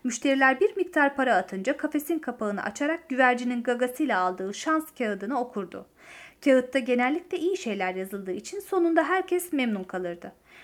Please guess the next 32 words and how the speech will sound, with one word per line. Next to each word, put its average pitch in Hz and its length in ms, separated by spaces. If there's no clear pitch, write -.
Bu 415 60
şekilde 349 420
kent 349 260
sokaklarında 196 680
ve 214 80
surlara 262 420
yakın 254 340
yerlerde 180 560
bir 311 120
hayli 269 380
dolaştı. - 540
Dalgın 233 440
ve 370 140
düşünceliydi. 208 720
Pazar 302 340
yerine 320 320
doğru 262 280
yürürken 233 680
aniden 339 520
omzuna 269 520
bir 254 120
elin 233 360
dokunduğunu 196 480
fark 196 380
etti. 339 380
Dönüp 247 320
baktı. 277 440
Emire 285 400
Zarrab'ı 262 500
görünce 196 420
çok 302 260
şaşırdı. 190 500